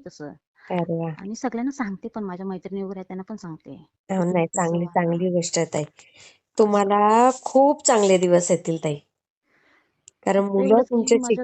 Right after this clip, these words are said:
Speaker 1: तर
Speaker 2: शिकतायत.
Speaker 1: नवऱ्याची दारूच सुटत नाही, हेच मला समजत नाही काय करू ते.
Speaker 2: ताई,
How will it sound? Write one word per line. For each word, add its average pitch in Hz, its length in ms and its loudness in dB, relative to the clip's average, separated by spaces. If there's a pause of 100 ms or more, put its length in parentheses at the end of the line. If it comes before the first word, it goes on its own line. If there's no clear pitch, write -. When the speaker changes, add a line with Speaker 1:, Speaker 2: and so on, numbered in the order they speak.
Speaker 1:
तर 254 80 0
Speaker 2:
शिकतायत. 240 140 2
Speaker 1:
नवऱ्याची 240 540 -10
दारूच 226 380 -10
सुटत 240 360 -14
नाही, 220 120 -10
हेच 226 200 -12
मला 196 200 -10
समजत 180 400 -14
नाही 185 160 -12
काय 185 180 -12
करू 180 300 -14
ते. 175 200 -20 (1160)
Speaker 2:
ताई, 262 300 4